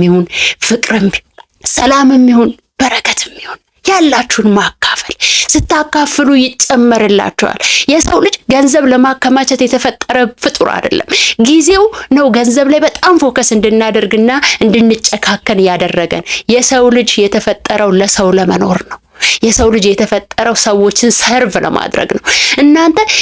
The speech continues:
ኢቭን ትልቅ ካምፓኒ ከሰዎች ጋር አሁን ተራርቃችሁ ትልቅ ካምፓኒ ትልቅ ነገር መሰረታችሁና ኢን ቢሊየን ብር አጠራቀማችሁ፣ ከዛ ምን ታረጉታላችሁ? መልሳችሁ ፋብሪካ ትከፍላላችሁ፣ ሰራተኛ ትቀጥራላችሁ፣ መልሳችሁ ሰው ነው ሰርቭ የምታረጉት።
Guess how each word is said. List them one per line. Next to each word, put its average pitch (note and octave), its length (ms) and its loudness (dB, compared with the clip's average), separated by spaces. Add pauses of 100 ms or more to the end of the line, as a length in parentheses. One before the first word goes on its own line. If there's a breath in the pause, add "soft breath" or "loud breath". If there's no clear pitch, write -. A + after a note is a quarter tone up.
(140 loud breath)
ኢቭን D#4+ 320 2
ትልቅ F4+ 400 2
ካምፓኒ A#3 420 0
ከሰዎች B3 460 0
ጋር B3+ 180 0
አሁን A#3+ 220 2
ተራርቃችሁ A#3 680 -2
ትልቅ C#4 340 2
ካምፓኒ A#3+ 380 2 (100)
ትልቅ F#4 460 0
ነገር A#3+ 300 2
መሰረታችሁና A#3+ 760 0 (100)
ኢን C#4 180 4 (140)
ቢሊየን C4+ 500 2
ብር F#3 160 -2
አጠራቀማችሁ፣ F3 760 -4
ከዛ C#4 260 2
ምን A#3+ 160 2
ታረጉታላችሁ? - 720 -4 (500 loud breath)
መልሳችሁ G#3+ 480 0
ፋብሪካ A#3 380 -2
ትከፍላላችሁ፣ C4 680 0
ሰራተኛ G3 480 0
ትቀጥራላችሁ፣ B3 600 -2
መልሳችሁ C4+ 460 0
ሰው C4 180 0
ነው F#3 120 2
ሰርቭ F3 280 -2
የምታረጉት። D#3+ 680 -4